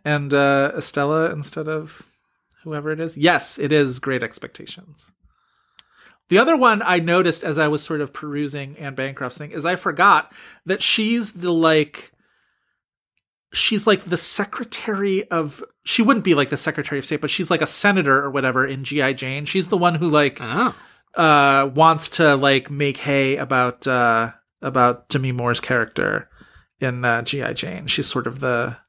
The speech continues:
Speaker 1: the po-, the politician, uh, pulling strings in that movie.
Speaker 2: Interesting.
Speaker 1: She didn't make very many nineteen nineties movies, actually. She definitely made How to Make an American Quilt, 'cause we talked about that. She's really good in Home for the Holidays, Jodie Foster's Home for the
Speaker 2: Oh,
Speaker 1: Holidays.
Speaker 2: God,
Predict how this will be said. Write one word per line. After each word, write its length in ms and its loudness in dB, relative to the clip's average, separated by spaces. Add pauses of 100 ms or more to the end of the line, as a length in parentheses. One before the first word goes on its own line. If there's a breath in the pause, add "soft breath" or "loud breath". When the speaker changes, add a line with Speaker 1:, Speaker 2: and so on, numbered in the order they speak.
(360)
Speaker 1:
the 80 -6
po-, 260 -4
the 140 -2
politician, 840 0 (680 soft breath)
uh, 180 -6
pulling 300 -10
strings 720 -12
in 120 -16
that 160 -10
movie. 220 -14
Speaker 2:
Interesting. 760 -10 (160)
Speaker 1:
She 120 -2
didn't 220 4
make 160 4
very 240 4
many 380 4
nineteen 420 -4
nineties 340 -2
movies, 360 -6
actually. 320 -8
She 120 -6
definitely 440 0
made 300 4 (260 loud breath)
How 100 0
to 80 2
Make 220 -2
an 80 -4
American 320 -4
Quilt, 420 -10
'cause 220 -14
we 260 -8
talked 320 -10
about 220 -14
that. 320 -8 (340 loud breath)
She's 240 -2
really 320 4
good 320 4
in 80 -2
Home 240 -2
for 120 -6
the 80 -2
Holidays, 600 -4
Jodie 240 -12
Foster's 400 -12
Home 160 -16
for 140 -14
the 60 -2
Speaker 2:
Oh, 20 8
Speaker 1:
Holidays. 320 4
Speaker 2:
God, 260 0